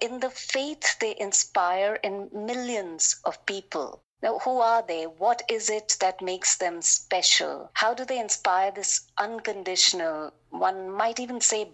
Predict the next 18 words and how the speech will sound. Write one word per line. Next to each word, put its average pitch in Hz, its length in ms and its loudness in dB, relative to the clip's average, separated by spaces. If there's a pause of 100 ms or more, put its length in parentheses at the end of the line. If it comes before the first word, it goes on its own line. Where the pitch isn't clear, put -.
blind 190 420 -2
faith - 600 -4 (100)
in 190 180 -4
these 190 300 -2 (100)
masses 185 540 0
of 160 220 -8
people? - 600 -6
Why 202 380 2
do 202 140 -10
they 180 120 -6
do 180 300 -4
it? - 420 -4 (140)
What 208 300 0
are 208 100 2
they 202 100 -4
hoping 185 440 -4
to 175 140 -4
achieve? 160 680 0